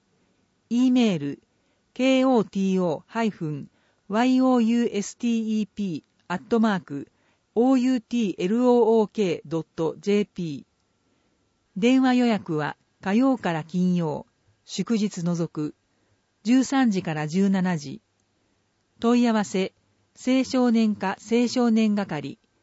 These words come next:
電話、零三三六四七九八一三。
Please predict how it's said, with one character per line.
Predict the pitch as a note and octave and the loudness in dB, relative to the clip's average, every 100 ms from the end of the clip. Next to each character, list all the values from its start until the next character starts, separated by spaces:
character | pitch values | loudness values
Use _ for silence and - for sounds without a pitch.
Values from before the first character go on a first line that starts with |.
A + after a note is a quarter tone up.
| _ _ _ - | _ _ _ -4
電 | G#3 A3 G#3 | 0 2 2
話、 | F#3 - _ _ _ - | -2 -8 _ _ _ -4
零 | A3 B3+ B3 | 2 2 0
三 | A#3+ F#3+ C#3+ _ _ | -2 -4 -6 _ _
三 | - B3 B3+ | -2 2 2
六 | B3+ A#3+ F3+ | 0 0 0
四 | F#3 F3 | 0 0
七 | E3+ D3+ D3 - _ | -2 -4 -8 -12 _
九 | A#3+ B3 G#3+ | -2 0 0
八 | A#3 G3 E3 | -4 -4 -8
一 | - D#3+ | -8 -10
三。 | E3+ D3+ - | -10 -10 -12